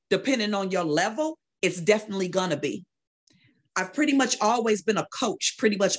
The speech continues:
all of my life. But when I wanted to take it to the next level, I invested in me by becoming a certified life purpose and confidence coach.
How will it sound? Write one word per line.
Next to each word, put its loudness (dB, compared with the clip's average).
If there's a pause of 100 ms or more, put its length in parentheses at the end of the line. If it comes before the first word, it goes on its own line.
all 2
of -4
my 0
life. -4 (340)
But 4
when 2
I -2
wanted -6
to -6
take -2
it -2
to 2
the 0
next -2
level, -2 (720)
I -2
invested 0 (320)
in 4
me -2 (260)
by 2
becoming -2
a -2
certified 0 (160)
life -4
purpose -4
and -2
confidence -2
coach. -2